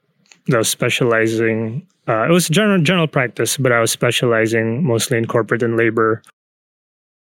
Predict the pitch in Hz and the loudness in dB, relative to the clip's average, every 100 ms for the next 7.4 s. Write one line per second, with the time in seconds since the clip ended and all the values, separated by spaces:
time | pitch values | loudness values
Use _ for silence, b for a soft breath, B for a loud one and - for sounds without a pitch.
0 | - 120 117 117 120 139 _ _ _ 147 | -4 0 0 -2 -4 -10 _ _ _ -4
1 | 139 - 147 - 147 131 127 - _ _ | 0 2 2 2 2 2 0 -4 _ _
2 | - 120 120 120 123 123 123 127 113 113 | -2 0 0 2 4 4 4 4 2 0
3 | 123 143 _ _ _ _ _ _ - 131 | -4 -12 _ _ _ _ _ _ -4 0
4 | 135 131 131 127 120 120 117 113 - - | 2 4 2 2 2 0 0 -4 -4 -4
5 | 120 - 135 131 123 127 123 127 - _ | -4 -2 2 4 4 2 2 0 -2 _
6 | _ - 339 156 117 123 127 120 113 110 | _ -16 -4 -2 0 0 2 2 0 0
7 | 113 110 107 | 2 2 0